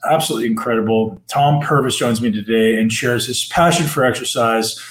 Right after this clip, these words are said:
that is second to absolutely no one, and his wisdom is far beyond anyone that I've ever experienced, uh, bar none.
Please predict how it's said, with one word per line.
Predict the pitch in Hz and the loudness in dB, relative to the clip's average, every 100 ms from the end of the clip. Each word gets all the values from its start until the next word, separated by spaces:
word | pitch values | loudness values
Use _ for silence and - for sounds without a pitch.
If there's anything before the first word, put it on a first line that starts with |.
| - - _ - | -20 -20 _ -2
that | 123 120 | 0 0
is | 123 - | -2 -2
second | 165 - 110 | -2 -2 -4
to | 110 143 | -2 2
absolutely | 151 - 127 117 | 2 0 -4 -2
no | 113 110 | 2 2
one, | 107 107 107 110 113 | 2 2 2 0 -2
and | 110 | -4
his | 110 120 | -4 -2
wisdom | 147 196 - 160 131 123 104 _ _ _ _ _ _ - _ _ | 2 4 4 2 2 0 -2 _ _ _ _ _ _ -20 _ _
is | 127 117 110 - - - | -2 0 0 -2 -6 -8
far | - - 180 156 135 | -8 -4 2 4 4
beyond | 131 110 104 104 104 - | 4 4 4 2 0 -2
anyone | 120 117 110 107 | 0 2 2 2
that | 107 | 2
I've | 107 | 0
ever | 113 101 104 | 0 -2 -4
experienced, | - - 110 107 104 - - - - | -4 -4 -2 -2 -2 -2 -4 -6 -6
uh, | - 113 | -4 -6
bar | 113 131 123 | 0 2 4
none. | 117 107 107 104 101 | 4 4 2 0 -4